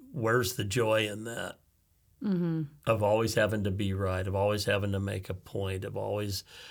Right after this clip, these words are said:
Speaker 1: having to be the loudest person in the room. As I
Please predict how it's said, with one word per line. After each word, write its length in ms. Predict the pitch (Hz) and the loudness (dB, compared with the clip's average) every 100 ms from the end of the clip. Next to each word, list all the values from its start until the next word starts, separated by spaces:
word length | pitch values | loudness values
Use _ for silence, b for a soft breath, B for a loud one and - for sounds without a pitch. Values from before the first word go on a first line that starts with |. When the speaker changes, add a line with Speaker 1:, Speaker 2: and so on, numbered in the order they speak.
| B B | B B
Speaker 1:
having 340 | - 107 104 104 | -4 0 0 0
to 80 | |
be 240 | 98 107 101 | 0 0 2
the 140 | 101 | 2
loudest 520 | 104 104 104 101 - | 2 2 2 0 -2
person 400 | - 101 - 98 | -2 -2 -2 -2
in 120 | 98 98 | 0 0
the 100 | 95 | 0
room. 560 | 98 98 95 98 98 b b b b | 0 0 0 -2 -4 b b b b
As 220 | 113 113 | 2 4
I 320 | 104 98 95 | 4 4 2